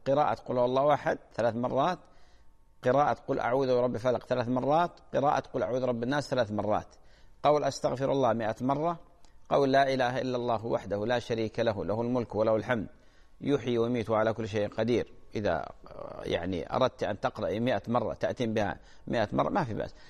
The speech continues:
فهذه كلها تأتين بها جميعًا، ما تقسمينها على الأوقات أو تقسمينها هنا وفي المساء، لا، أذكار الصباح لوحدها وأذكار المساء لوحدها. بارك الله فيك.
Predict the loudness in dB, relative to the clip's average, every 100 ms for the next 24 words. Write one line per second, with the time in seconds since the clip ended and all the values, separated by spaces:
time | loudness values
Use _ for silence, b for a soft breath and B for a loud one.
0 | B -2 0 0 0 0 4 4 4 0
1 | 0 -2 0 2 2 2 4 4 4 4
2 | 2 0 -4 -4 -2 -4 -2 0 2 2
3 | 2 0 2 4 4 2 -8 b b b
4 | b -2 -2 0 -4 0 2 2 2 2
5 | 2 2 0 -6 -6 0 2 4 2 2
6 | 0 2 2 2 -4 -10 -10 0 2 2
7 | 0 0 2 2 2 0 0 0 0 -4
8 | b b b -4 -4 -2 0 0 0 -2
9 | 0 0 2 0 0 2 2 6 6 6
10 | 0 0 2 2 0 -4 -4 -12